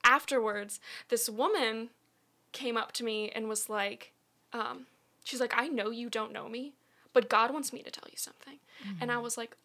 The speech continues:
Speaker 1: "Oh my gosh, like, what?" <laughs> Like, I know. I was like, "Well, what, like, what, what do you wanna tell me?" And she's like, she's like, "He wants, he wants you to know that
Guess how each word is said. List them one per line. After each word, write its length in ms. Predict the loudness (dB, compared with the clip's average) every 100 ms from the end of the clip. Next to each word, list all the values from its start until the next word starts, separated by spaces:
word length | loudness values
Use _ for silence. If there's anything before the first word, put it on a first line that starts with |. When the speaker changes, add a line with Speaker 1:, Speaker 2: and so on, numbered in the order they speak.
| _
Speaker 1:
"Oh 60 | -20
my 220 | -20 -20
gosh, 280 | -20 -10 -8
like, 140 | -8 -4
what?" 260 | -2 2 0 0 0
<laughs> 240 | 8 10 12
Like, 220 | 12 12
I 80 | 12
know. 200 | 12 12
I 80 | 12
was 160 | 10
like, 160 | 4 4
"Well, 240 | 4 2
what, 280 | 0 -4 -6 -10
like, 220 | -12 -6
what, 160 | -8 -8 _ _
what 160 | -10 -8
do 60 |
you 80 | -6
wanna 200 | -4 -6
tell 220 | -8 -12
me?" 160 | -8 -6
And 120 | -6
she's 200 | -6 -6
like, 200 | -10 -12 -20 -20 -20 -20 _
she's 200 | -8 -6
like, 120 | -6
"He 100 | -4
wants, 440 | -2 -2 -2 -2 -4 _ _
he 280 | -18 -8 -4
wants 320 | -2 -2 -2
you 100 | -2
to 80 | -4
know 420 | -4 -4 -4 -6 -6
that 280 | -4 -4 -6